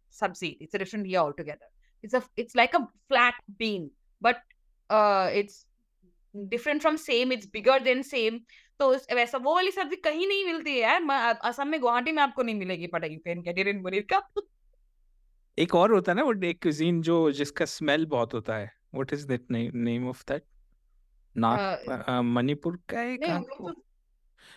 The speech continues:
Speaker 1: तो
Speaker 2: No, there, there is a,
Speaker 1: अब, नहीं,
Speaker 2: a
Speaker 1: नॉर्थ
Speaker 2: pa-
Speaker 1: ईस्टर्न फूड में
Speaker 2: No, no, no, there is one particular, उस पे फिल्म भी बनी
Speaker 1: Vietnamese
Speaker 2: है।
Speaker 1: food में भी also you will get,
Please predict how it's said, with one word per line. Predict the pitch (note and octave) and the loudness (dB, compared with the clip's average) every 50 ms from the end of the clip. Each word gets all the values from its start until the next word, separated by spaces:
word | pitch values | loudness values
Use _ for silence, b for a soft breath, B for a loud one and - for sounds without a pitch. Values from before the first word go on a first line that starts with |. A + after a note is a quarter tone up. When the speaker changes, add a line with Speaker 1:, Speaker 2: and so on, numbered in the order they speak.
| B - | B 2
Speaker 1:
तो | G3+ A3 | 2 4
Speaker 2:
No, | |
there, | G#3 A#3 A3+ G3+ G3 | 6 4 4 4 4
there | F#3 F#3+ G#3 | 4 4 4
is | A3 A3+ | 4 4
a, | A3+ | 2
Speaker 1:
अब, | G#3 G3+ G#3 | 0 -6 -8
नहीं, | G#3+ A3+ D#4+ F4+ D#4 | -6 -4 -4 0 2
Speaker 2:
a | |
Speaker 1:
नॉर्थ | B3+ A3+ A3+ - | 2 2 2 2
Speaker 2:
pa- | C#4+ - - D#4 | 0 -2 -2 -8
Speaker 1:
ईस्टर्न | D#4+ E4 G4 G4+ G4 | -10 -8 -8 -10 -10
फूड | - - E4+ _ _ _ _ - E4+ E4 - - _ - E4 E4 | -12 -18 -20 _ _ _ _ -20 -20 -20 -20 -20 _ -20 -6 -4
में | E4+ F#4 G4 | -4 -4 -2
Speaker 2:
No, | - E3 G3 A3+ | 0 2 2 4
no, | A#3+ | 4
no, | A#3 G#3+ G3 | 4 4 4
there | E3+ D#3+ E3 E3+ F#3+ G#3 | 4 4 4 4 4 4
is | G3+ F3 | 2 0
one | D#3+ D#3 F#3+ G#3 A3 G#3+ | 0 0 2 2 2 -2
particular, | G#3 - F#3+ E3 - - F3+ F#3+ | 0 -2 -2 -2 -2 -4 -4 -2
उस | F3 F3 - | -2 -4 -2
पे | - G#3+ | -6 -4
फिल्म | - - F#3+ F#3+ A3+ | -2 0 0 2 4
भी | G#3+ A3 | 2 2
बनी | G3 F3+ | 2 0
Speaker 1:
Vietnamese | D4+ F4 G4+ - | -2 -2 -2 -2
Speaker 2:
है। | G#3+ E4+ | -4 -6
Speaker 1:
food | E4+ D4 | -6 -6
में | D#4 D#4 | -4 -2
भी | D4 D#4 | 0 2
also | C#4+ A#3+ A3 A3 | 2 2 2 0
you | B3+ A#3+ A3 | -4 -4 -2
will | G#3+ G#3+ G3 | -4 0 2
get, | G3 F#3+ | 0 0